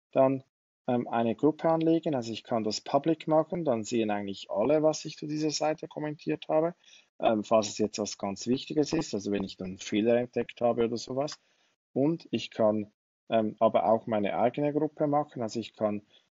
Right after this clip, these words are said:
beliebige private Gruppen, die ich dann mit Leuten teilen kann. Und ich habe jetzt hier Deutsch Klasse drei B mal eingerichtet und da gibt's jetzt noch keine Annotations, aber das ändert sich jetzt gleich.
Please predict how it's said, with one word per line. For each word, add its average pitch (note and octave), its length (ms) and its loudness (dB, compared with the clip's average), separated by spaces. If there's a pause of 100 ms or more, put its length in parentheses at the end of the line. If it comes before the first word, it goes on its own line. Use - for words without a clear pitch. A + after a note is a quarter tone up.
beliebige A#2 520 2
private G2 580 -4
Gruppen, E3 440 -2
die C#3 100 0
ich B2 140 -4
dann G#2+ 280 -2 (380)
mit B2+ 180 -8
Leuten G#2 440 -2
teilen F#2 400 -2
kann. C#2+ 280 -12 (300)
Und G2+ 100 -10
ich - 180 -8
habe A2 160 -2
jetzt - 200 -6
hier C3+ 300 2 (380)
Deutsch A2+ 500 2 (220)
Klasse G#2+ 600 0
drei F#2 260 2
B C#3+ 240 2
mal G#2 240 -2
eingerichtet D#3 840 -2 (420)
und A2+ 160 -2
da A#2 60 2
gibt's - 280 -4
jetzt A#2+ 180 -2
noch G#2+ 160 -8
keine C#3+ 300 -2
Annotations, D#3+ 680 -2
aber A2 140 -2
das G#2 180 -2
ändert G#2+ 360 -8
sich - 240 -6
jetzt - 280 -8
gleich. D3 400 2